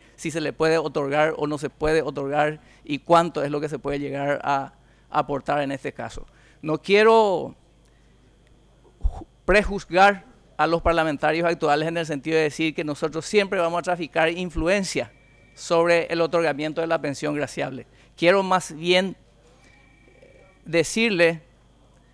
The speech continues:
a esta honorable Cámara de que nuestro trabajo tendría que ser corregir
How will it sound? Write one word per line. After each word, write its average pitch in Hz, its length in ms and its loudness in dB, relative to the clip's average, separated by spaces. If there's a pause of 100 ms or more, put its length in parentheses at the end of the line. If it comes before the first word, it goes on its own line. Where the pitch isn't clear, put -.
(800)
a 139 180 4
esta 180 340 4
honorable 165 480 2
Cámara 170 600 2 (320)
de 160 140 0
que 185 140 -2
nuestro 180 280 -4
trabajo 170 440 2
tendría 175 480 0
que 165 100 -4
ser 170 260 0
corregir 190 640 -2